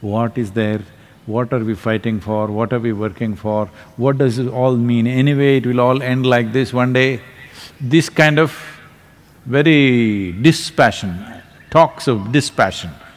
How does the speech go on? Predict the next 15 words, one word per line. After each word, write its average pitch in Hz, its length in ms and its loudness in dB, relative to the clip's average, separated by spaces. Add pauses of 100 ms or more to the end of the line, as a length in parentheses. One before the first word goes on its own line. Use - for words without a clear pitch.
(120)
will 120 160 0
happen. 95 380 -8 (1700)
But 160 300 4
by 156 140 4
the 147 120 0
time, 175 420 4
uh, 135 220 2
they 120 200 2
come 147 260 2
out, 123 360 0
uh, 95 440 -2 (280)
of 113 160 -2
the 113 80 -2
cremation 135 540 -2
grounds, 110 680 -6